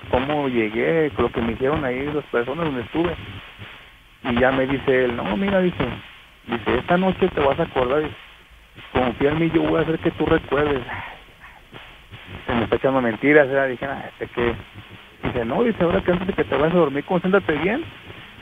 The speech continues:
este, y vas a acordarte bien de todo", dice. Y yo le empecé a contar unas cosas que yo sabía, ¿verdad? Y él me dice, "No, mira, te voy a decir la verdad", dice.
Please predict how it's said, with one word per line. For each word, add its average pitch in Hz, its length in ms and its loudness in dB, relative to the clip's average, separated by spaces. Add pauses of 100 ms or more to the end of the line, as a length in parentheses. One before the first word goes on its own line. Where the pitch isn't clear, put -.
(320)
este, 123 480 2
y 120 200 2
vas 117 160 6
a 170 60 2
acordarte 135 480 2
bien 165 200 0
de 190 80 6
todo", 190 320 4
dice. 165 140 0 (1000)
Y 131 40 -2
yo 143 100 8
le 202 80 6
empecé 180 220 4
a - 40 -6
contar 208 260 -2
unas 214 260 0
cosas 214 200 4
que 165 120 -2
yo 175 120 0
sabía, 208 320 2
¿verdad? 185 260 2 (1000)
Y 135 60 -2
él 139 160 2
me 156 140 4
dice, 151 260 0
"No, 185 180 -6
mira, 214 200 4
te 160 120 0
voy 139 120 4
a - 20 4
decir 180 140 2
la 196 100 6
verdad", 151 300 2
dice. 165 220 0